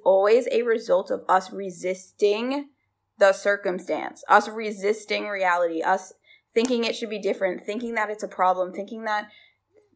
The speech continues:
whatever's happening is bad the way that it is, instead of accepting the way that it is and saying, "Okay, this is happening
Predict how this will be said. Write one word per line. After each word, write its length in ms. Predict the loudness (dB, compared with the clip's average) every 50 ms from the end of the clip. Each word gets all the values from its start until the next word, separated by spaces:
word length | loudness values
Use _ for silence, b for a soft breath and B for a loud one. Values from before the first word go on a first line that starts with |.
| _ -4
whatever's 460 | 2 4 6 6 6 6 4 2 2
happening 760 | 4 4 4 4 4 2 0 -2 -2 -4 -6 -8 -10 -12 -16 _ _ _ _ _ _ _ _ _ 0
is 380 | 2 4 4 4 2 0 -2 -4 -4 -6
bad 720 | 0 4 8 8 10 10 10 8 8 6 2 -2 -6 -10 _ _ _ _ _ _ _
the 160 | -2 -2 2
way 280 | 4 6 6 6 6 6
that 200 | 4 2 2 2
it 120 | 0 -2
is, 260 | -2 -2 -4 -6 -6
instead 340 | -6 -6 -4 0 2 2 2
of 120 | 2 2
accepting 880 | 0 -2 -4 -8 -12 -6 -4 -2 -2 -2 -4 -10 _ -6 -6 -6 -4 -4
the 120 | -2 -2
way 200 | -2 0 -2 -2
that 180 | 0 0 0 -2
it 100 | -2 -4
is 240 | -6 -6 -8 -10 -10
and 160 | -12 -10 -6
saying, 400 | -2 -2 -2 -2 -2 -4 -6 -8 -8
"Okay, 420 | -10 -8 -6 -4 -4 -2 -4 -4 -4
this 180 | -6 -6 -6
is 140 | -8 -12 -10
happening 760 | -8 -6 -6 -6 -6 -4 -4 -4 -4 -6 -6 -8 -10 -10